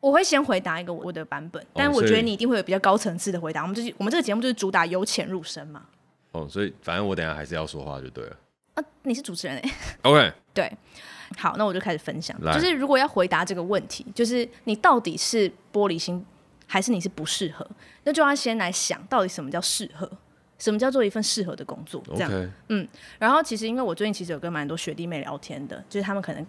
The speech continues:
Speaker 1: 要毕业，然后对于工作会问我一些问题，然后我就自己整理出了一个方程式。
Speaker 2: 哇，大家开始问你问题。
Speaker 1: <laughs> 我开始，我开始，我开始进步了，OK？
Speaker 2: OK。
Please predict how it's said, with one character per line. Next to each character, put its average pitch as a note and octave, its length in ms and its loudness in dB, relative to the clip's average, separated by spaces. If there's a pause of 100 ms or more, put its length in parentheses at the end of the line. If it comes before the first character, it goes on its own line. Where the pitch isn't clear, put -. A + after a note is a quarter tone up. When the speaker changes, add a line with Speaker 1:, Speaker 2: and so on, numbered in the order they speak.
(140)
Speaker 1:
要 F#3+ 180 0
毕 F3 260 -8
业， D3+ 140 -2
然 D#3+ 100 -4
后 E3+ 240 -4 (140)
对 G3 180 0
于 E3+ 60 -4
工 F3 240 -2
作 E3+ 340 -4
会 G3+ 180 0
问 F#3 180 0
我 F#3+ 100 -6
一 - 20 -4
些 E3+ 120 -6
问 F#3 240 -2
题， - 200 -12 (340)
然 A3+ 100 0
后 A#3 80 2
我 C4 40 2
就 B3 40 -6
自 C4 100 -12
己 G#3+ 100 -4
整 F3 300 -4
理 F3+ 140 -4
出 F3+ 200 -8
了 F3 80 -2
一 F3 40 -6
个 F3 100 -10
方 G#3 260 0
程 A3+ 260 -2
式。 E3+ 380 2 (300)
Speaker 2:
哇， - 80 -8 (560)
大 G2+ 100 6
家 F#2 120 4
开 G#2+ 120 6
始 F2+ 80 4
问 G2+ 200 6
你 F#2 80 4
问 E2 60 6
题。 G2 40 4
Speaker 1:
<laughs> - 0 -
我 - 20 6
开 E4+ 80 8
始， D4 320 2
我 C#4+ 100 4
开 F#4 160 6
始， E4 60 2
我 B3 60 -2
开 G4+ 120 6
始 C#4 80 2
进 C#4 220 4
步 D4 140 4
了， F3 120 4
OK？ E3 380 0
Speaker 2:
OK。 G#2+ 320 8